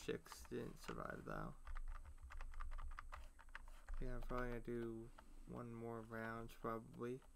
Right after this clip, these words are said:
Okay, this time I'm gonna have, um, Miss Kamehameha, Leaf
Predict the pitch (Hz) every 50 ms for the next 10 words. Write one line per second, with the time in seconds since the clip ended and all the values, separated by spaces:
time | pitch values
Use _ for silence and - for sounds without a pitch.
0 | - - - - - - - - - - - - - - - - - - - -
1 | - - - - 117 113 117 123 127 - - 147 139 139 131 131 127 127 123 120
2 | 120 120 120 120 120 113 117 117 117 113 113 110 110 110 110 110 - - - -
3 | - - - - - - - 123 123 - - - - 131 127 127 123 - 123 120
4 | 123 123 120 113 110 110 113 120 - - - - - - - - - - - -
5 | - - - - - - - - - - - 135 117 117